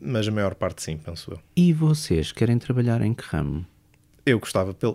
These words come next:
Speaker 1: pessoalmente, pelo menos, de continuar a trabalhar também neste ramo, se possível em Portugal, que é até um país que começa a ter uma, uma forte indústria nesta, nesta área.
Speaker 2: Eh, mas isto é uma espécie daquelas pergun-,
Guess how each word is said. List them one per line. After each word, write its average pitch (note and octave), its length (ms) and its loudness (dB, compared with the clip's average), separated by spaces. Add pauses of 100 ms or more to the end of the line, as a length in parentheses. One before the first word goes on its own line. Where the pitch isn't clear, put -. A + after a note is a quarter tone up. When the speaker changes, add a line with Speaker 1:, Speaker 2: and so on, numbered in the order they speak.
Speaker 1:
pessoalmente, A#2+ 540 0
pelo A#2 160 0
menos, A#2 240 -4
de - 140 -16
continuar G2+ 420 -4
a F#2 60 -4
trabalhar F#2+ 320 -4
também G2 260 -6
neste G2 260 -8
ramo, A#2+ 280 -6
se - 120 -8
possível G2+ 460 -6
em G2+ 80 -4
Portugal, B2+ 420 -2 (280)
que C3+ 160 0
é B2 80 6
até A#2 200 2
um A#2 200 0
país B2 420 0
que C3 560 -4
começa - 340 0
a A2+ 60 2
ter A#2+ 220 -2
uma, A#2 360 -4 (600)
uma A#2+ 120 0
forte B2 360 0
indústria B2 560 0
nesta, A2+ 500 -2
nesta A2+ 300 -4
área. F2 260 -6 (760)
Speaker 2:
Eh, - 180 -10
mas C3 560 6
isto D3+ 180 0
é D3+ 60 6
uma D3 80 8
espécie C#3+ 320 2
daquelas C#3 520 4
pergun-, C3+ 480 6